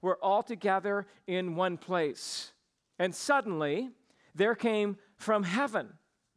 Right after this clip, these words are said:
a sound like a mighty rushing wind, and it filled the entire house where they were sitting. And divided tongues as of fire appeared to them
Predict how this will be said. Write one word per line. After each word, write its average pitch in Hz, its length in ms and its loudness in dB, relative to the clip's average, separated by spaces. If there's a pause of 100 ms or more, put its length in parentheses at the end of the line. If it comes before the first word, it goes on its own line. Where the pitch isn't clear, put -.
(560)
a 175 80 2
sound 208 760 0 (220)
like 196 180 4
a 180 80 4
mighty 226 580 2 (140)
rushing 202 500 0
wind, 185 460 0 (240)
and 214 160 2
it - 180 -2
filled 254 280 4
the 233 120 2
entire 214 500 4
house 208 680 0 (140)
where 208 180 4
they 208 120 4
were 202 140 2
sitting. 214 520 -2 (280)
And 208 160 2
divided 220 580 4
tongues 208 480 0
as 208 300 0
of 180 160 0
fire 233 600 2
appeared 254 520 -2
to 247 80 -6
them 151 500 -4